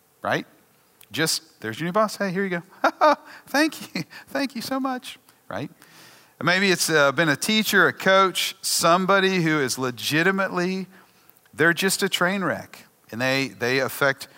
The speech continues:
your circumstances, or you go to the doctor, right? And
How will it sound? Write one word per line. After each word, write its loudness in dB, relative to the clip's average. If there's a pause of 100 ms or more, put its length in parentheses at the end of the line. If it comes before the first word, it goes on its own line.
(200)
your 4
circumstances, 0
or 2
you 0
go 4
to -6
the -4
doctor, 0 (1080)
right? -4 (580)
And 0